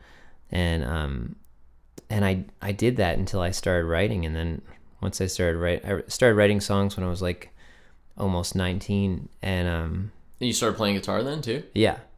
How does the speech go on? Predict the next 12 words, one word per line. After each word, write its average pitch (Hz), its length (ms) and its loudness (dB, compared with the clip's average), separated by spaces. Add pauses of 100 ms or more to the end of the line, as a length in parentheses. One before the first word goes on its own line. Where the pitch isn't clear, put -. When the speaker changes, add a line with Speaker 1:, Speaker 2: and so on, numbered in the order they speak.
(220)
Speaker 1:
yeah, 92 320 -2 (360)
and 101 120 2
that 98 120 2
just, - 320 -10 (760)
that 110 100 -6
just - 240 -4
got 95 280 2
me, 80 200 -6
you 80 60 -4
know. 98 260 0
It 82 120 -4
just, - 340 -10